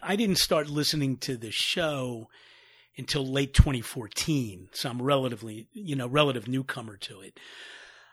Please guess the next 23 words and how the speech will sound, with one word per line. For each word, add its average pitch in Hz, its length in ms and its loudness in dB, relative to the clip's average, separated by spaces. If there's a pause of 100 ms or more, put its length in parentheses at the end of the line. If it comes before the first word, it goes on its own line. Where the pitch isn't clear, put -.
(140)
Um, 156 580 4
so 190 200 6
I 175 60 6
haven't 220 320 6
heard 165 360 6
too 185 200 10
many 180 300 6
of 147 100 4
these 143 200 2
One 147 180 0
and 147 100 2
a - 20 2
Half 135 240 0
Men 135 240 0
segments. 139 720 0
Uh, 127 340 -6
they 131 280 -4 (140)
have 175 220 2
not 156 260 2
seemed 165 280 -2
to 151 80 2
have 127 140 -2
been 120 380 -6